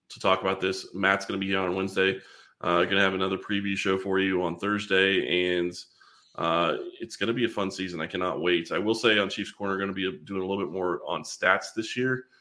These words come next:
uh, diving deeper into some Q B stats and all the different stats that I can with running backs and wide receivers and tight ends as well. So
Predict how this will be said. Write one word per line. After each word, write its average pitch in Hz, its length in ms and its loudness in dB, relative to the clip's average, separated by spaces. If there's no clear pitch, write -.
uh, 90 300 2
diving 98 420 2
deeper 95 360 -4
into 90 440 -4
some 85 200 -14
Q 101 200 -10
B 98 100 -4
stats 92 500 -2
and 85 420 -4
all 87 200 -2
the 87 80 -4
different 90 400 -10
stats - 420 -6
that 78 100 -6
I 82 60 -2
can 87 300 -4
with 85 220 -10
running 90 240 -4
backs 87 400 -2
and 87 240 -6
wide 78 160 -4
receivers - 340 -10
and - 80 -20
tight 87 180 -6
ends 85 160 -8
as - 100 -20
well. 95 200 -2
So 87 320 -2